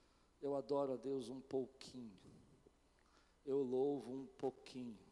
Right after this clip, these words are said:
Eu me entrego um pouquinho." Deus está dizendo para você: "A porta está aberta. Entre na presença dEle. Entre pelo acesso." Há duas lições aqui sobre porta que eu quero tirar.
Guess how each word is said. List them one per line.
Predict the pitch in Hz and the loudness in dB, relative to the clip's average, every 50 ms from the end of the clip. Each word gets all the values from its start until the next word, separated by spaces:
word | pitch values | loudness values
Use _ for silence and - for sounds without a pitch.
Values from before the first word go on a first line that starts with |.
| - - - - - - - - - _ - - - - - - - - - - - - | -20 -20 -20 -20 -20 -20 -20 -20 -20 _ -20 -20 -20 -20 -20 -20 -20 -20 -20 -20 -10 -4
Eu | 131 135 | -2 0
me | 139 139 139 | 0 0 -2
entrego | 135 127 - - 131 135 139 143 143 135 131 127 | -4 -4 -6 -4 -2 0 0 0 0 -2 -2 -6
um | 131 131 131 | -6 -6 -8
pouquinho." | - - - 143 135 127 120 - - - - 139 135 123 113 101 - - - - - - - _ - _ _ _ - _ _ _ _ - - - - - - _ _ | -10 -4 0 0 0 0 -2 -6 -14 -12 -10 -8 -8 -8 -10 -12 -16 -20 -20 -20 -20 -20 -20 _ -20 _ _ _ -20 _ _ _ _ -20 -20 -20 -20 -20 -20 _ _
Deus | 127 139 131 - | 0 0 0 2
está | - 139 | 0 0
dizendo | 127 120 117 135 131 127 | 0 0 0 -2 -4 -2
para | - 131 | 0 0
você: | 123 120 120 - - - - 120 110 101 - - - - - - - - | 0 0 -2 -6 -6 -4 -2 -4 -4 -4 -8 -20 -20 -20 -20 -20 -12 -10
"A | 127 123 | -8 -8
porta | - - - 139 131 135 127 - 135 | -8 -4 0 2 2 2 0 -4 -8
está | 127 - - - - - 123 117 | -8 -6 -8 -10 -6 -6 -6 -6
aberta. | 113 98 107 110 104 101 98 - - - - 98 - - - - - _ - - - - - - - _ | -4 -4 -4 -6 -6 -6 -8 -12 -16 -18 -18 -20 -20 -20 -20 -20 -20 _ -20 -20 -20 -20 -20 -20 -12 _
Entre | - 147 151 147 147 143 - - 135 131 | 0 2 2 2 0 -2 -2 0 0 0
na | 123 127 127 | 0 0 -2
presença | 123 - - 127 123 113 - - 117 120 117 110 - - 120 113 | -2 0 2 2 2 2 0 -2 -2 -2 0 -2 -4 -2 -4 -4
dEle. | 107 101 110 110 110 107 92 - - - - - - - | -2 0 0 0 0 -2 -6 -10 -18 -20 -20 -20 -12 2
Entre | - 147 156 151 147 - - 131 | 4 4 6 6 4 2 0 0
pelo | 131 - 143 143 135 131 | 2 8 8 8 8 8
acesso." | 120 107 - - - - 135 123 117 113 - - - - - - - - - - - - - - _ _ - _ _ _ _ _ - - - - - - _ | 4 4 0 0 0 2 2 2 2 2 -2 -4 -4 -4 -6 -6 -8 -12 -20 -20 -20 -20 -20 -20 _ _ -20 _ _ _ _ _ -20 -20 -20 -20 -20 -16 _
Há | - 147 | -6 -4
duas | 143 - 196 190 170 | 2 6 6 6 6
lições | 143 147 151 - - - 156 147 139 131 | 4 0 -2 -2 0 0 0 0 2 0
aqui | 120 123 - - 127 | -2 -2 -4 -6 -6
sobre | - - 147 131 117 123 | -2 0 0 0 0 -2
porta | 117 - - 123 123 123 120 110 - - | -10 -6 0 2 2 2 2 -2 -8 -12
que | 117 - 120 | -4 -4 -4
eu | |
quero | 117 - 131 123 117 | -4 -2 -2 -2 -2
tirar. | 113 - - - 113 107 104 98 | -2 -4 -2 -2 0 0 0 -4